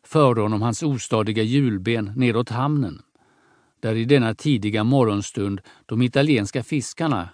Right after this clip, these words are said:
kom vankande i sina gummistövlar för att ge sig ut på sjön.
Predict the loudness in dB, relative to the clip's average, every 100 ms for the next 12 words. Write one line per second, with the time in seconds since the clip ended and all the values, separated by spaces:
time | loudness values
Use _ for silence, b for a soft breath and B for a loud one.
0 | _ -4 0 0 0 -4 -6 -6 -6 -6
1 | -4 2 2 4 0 -4 -2 -2 0 -2
2 | -2 b b -6 -2 0 0 0 -2 -4
3 | -8 -4 -4 -6